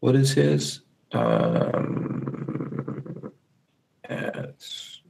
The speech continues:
garbage. Garbage. Eighty-six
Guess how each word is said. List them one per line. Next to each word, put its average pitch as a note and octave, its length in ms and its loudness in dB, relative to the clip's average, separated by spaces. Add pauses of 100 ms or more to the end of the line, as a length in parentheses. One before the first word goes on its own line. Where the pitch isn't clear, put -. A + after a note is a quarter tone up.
garbage. - 1700 -6 (2500)
Garbage. - 1200 2 (1700)
Eighty-six - 1000 -2